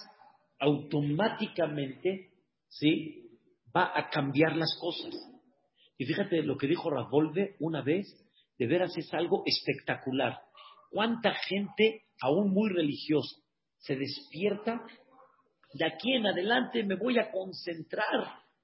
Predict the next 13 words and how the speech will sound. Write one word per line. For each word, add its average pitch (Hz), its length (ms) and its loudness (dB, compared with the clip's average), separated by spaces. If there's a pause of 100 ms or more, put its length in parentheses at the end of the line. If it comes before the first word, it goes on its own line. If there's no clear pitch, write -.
(100)
en 190 260 -4
toda 247 300 6
la - 80 0
tefilá. 131 380 -4 (1600)
Dice 151 220 -2
Rav 131 160 0
Wolbe, 127 640 0 (340)
"Quiero 143 220 0
ver 143 180 2
cuánto 143 300 -2
vas 131 180 -2
a 123 40 2
durar". 113 280 -2